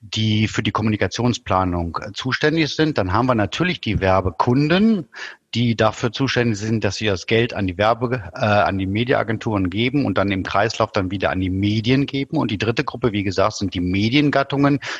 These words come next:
die bei uns vertreten sind. Und bei uns in der Arbeitsgemeinschaft Medienanalyse sind eigentlich alle wichtigen Player im Mediamarkt, äh, vorhanden und Mitglied.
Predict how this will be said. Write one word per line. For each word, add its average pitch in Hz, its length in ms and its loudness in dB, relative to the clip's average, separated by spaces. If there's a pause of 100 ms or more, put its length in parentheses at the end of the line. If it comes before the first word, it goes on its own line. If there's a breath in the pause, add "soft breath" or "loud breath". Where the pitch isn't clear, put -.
(100)
die 107 80 0
bei 110 60 2
uns 123 200 -2
vertreten 120 540 0
sind. 117 320 2 (460 loud breath)
Und 101 240 0
bei 92 80 4
uns 120 360 2
in 104 120 2
der 90 240 4
Arbeitsgemeinschaft 98 680 0
Medienanalyse 104 840 2
sind 98 480 0
eigentlich 101 760 -2
alle 113 460 2
wichtigen 131 600 0
Player 110 580 0
im 92 120 -2
Mediamarkt, 92 1000 -2 (480 loud breath)
äh, 90 460 0 (120)
vorhanden 147 840 -2
und 82 220 -6
Mitglied. 101 640 -4